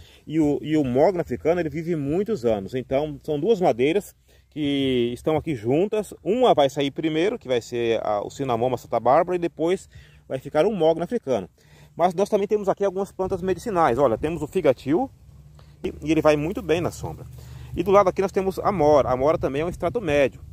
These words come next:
É, é, se ela tiver um pouco de luz, ela já vai se desenvolver muito bem, né? E é uma planta muito vigorosa.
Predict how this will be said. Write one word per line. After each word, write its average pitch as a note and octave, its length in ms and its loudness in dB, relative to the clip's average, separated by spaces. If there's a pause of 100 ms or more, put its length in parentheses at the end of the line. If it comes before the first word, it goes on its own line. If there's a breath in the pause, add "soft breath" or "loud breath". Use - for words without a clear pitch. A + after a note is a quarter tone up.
(320 loud breath)
É, A#2 120 -6
é, B2 340 2 (100)
se - 160 -4
ela F#3 80 2
tiver F#3+ 220 0
um G#3+ 80 0
pouco A3+ 340 2
de D3+ 120 2
luz, D#3 520 2 (160)
ela D3 240 2
já D3 80 -4
vai D#3 200 4
se C#3+ 100 -10
desenvolver D#3 400 0
muito G#3 240 -4
bem, G2+ 240 -2 (100)
né? A#2+ 300 -2
E B2+ 140 0
é C3 40 6
uma C#3 120 6
planta D3 320 0
muito E3+ 280 -2
vigorosa. C#3 640 2